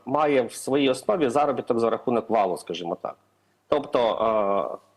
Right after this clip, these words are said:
е, невеличка маржа, але дуже багато продажів. Відповідно, зараз, е, постає питання: а яким чином заробляти більше? А, і, можливо, all-inclusive треба трішки змінити.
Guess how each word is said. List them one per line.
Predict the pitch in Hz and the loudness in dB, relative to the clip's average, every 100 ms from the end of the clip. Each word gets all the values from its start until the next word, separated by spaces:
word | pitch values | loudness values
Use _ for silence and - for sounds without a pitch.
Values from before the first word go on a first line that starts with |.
| _ - | _ -20
е, | 78 | -4
невеличка | 127 160 165 165 - 147 | 0 2 2 0 0 0
маржа, | 147 170 233 143 | 0 2 2 2
але | 143 | 0
дуже | 139 160 147 | 0 0 0
багато | 131 110 - | 0 -2 -4
продажів. | - 90 80 - - _ _ _ _ _ _ _ _ _ | -6 -4 -6 -12 -20 _ _ _ _ _ _ _ _ _
Відповідно, | 139 175 185 220 214 165 135 131 | -4 0 0 2 2 2 0 0
зараз, | 170 233 220 190 - | 2 2 0 -2 0
е, | 147 143 | 2 2
постає | 135 143 - 170 | 0 -4 0 0
питання: | 170 139 160 180 185 156 | 0 0 0 0 0 0
а | 131 | 0
яким | 139 139 175 | 0 0 0
чином | 160 165 147 131 | 0 0 0 0
заробляти | 123 127 113 127 127 107 | 0 0 2 2 0 -4
більше? | 92 85 - 135 156 214 _ _ _ _ _ _ - | -6 -8 -6 -4 -4 -6 _ _ _ _ _ _ -2
А, | 123 123 123 - | 0 2 0 0
і, | 196 | 0
можливо, | 180 160 143 190 180 156 - - - | 2 0 2 2 4 0 -2 -8 -2
all-inclusive | 156 160 156 156 170 143 139 | 0 0 -2 2 2 4 0
треба | 127 143 143 | 0 0 0
трішки | 135 139 135 131 | 0 0 0 -2
змінити. | 117 120 95 - | 2 2 2 -2